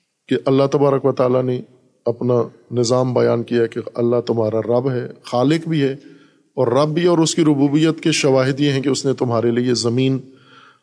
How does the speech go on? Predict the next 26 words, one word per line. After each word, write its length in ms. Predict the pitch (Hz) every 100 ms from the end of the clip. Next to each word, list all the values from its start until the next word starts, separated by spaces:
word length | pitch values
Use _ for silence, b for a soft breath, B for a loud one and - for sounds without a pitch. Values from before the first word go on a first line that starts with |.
| B 131
آمادہ 420 | 123 123 123 123
کی 200 | 123 120
ہے، 120 | 120 117
اس 260 | 127 113 120
نے 80 | 117
تمہارے 380 | 117 110 110
لیے 300 | 110 113 113 117 - b b b b _ _
سما 480 | - - 127 120 127
کی 140 | 123 120
بنا 360 | 113 117 127
بنائی 380 | 123 123 123 117
ہے، 180 | 117 113
عمارت 440 | 117 113 113 120
بنائی 360 | 117 123 117 117
ہے، 60 |
اس 380 | 117 - 123 -
میں 200 | 120 123
سے 180 | 113 131
اس 200 | 117 -
نے 80 | 117
پانی 340 | 117 117 123
نازل 380 | 123 120 113 120
کیا 280 | 113 120 113
ہے، 80 | 113
اس 260 | 110 -
نے 160 | 113